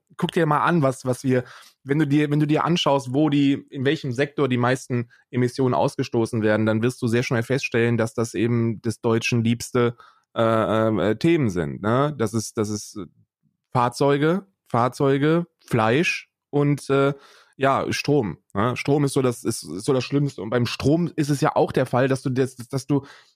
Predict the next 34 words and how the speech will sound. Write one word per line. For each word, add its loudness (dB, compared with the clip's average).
dass -4
du -4
von, -4
von -6
Deutschland 0
und 2
der 2
deutschen 0
Regierung 2
in 2
den 2
letzten -2
Jahren 2
und 0
Jahrzehnten 0
eigentlich -2
nur 0
eine 2
bewusste -2
Sabot-, -4
äh, 0
Sabotierung -2
hattest, -18
ne? -2
Du 2
hast -2
so 2
einen 2
Sektor 0
wie, 2
wie, 2
de-, 0
also 0
dieser 0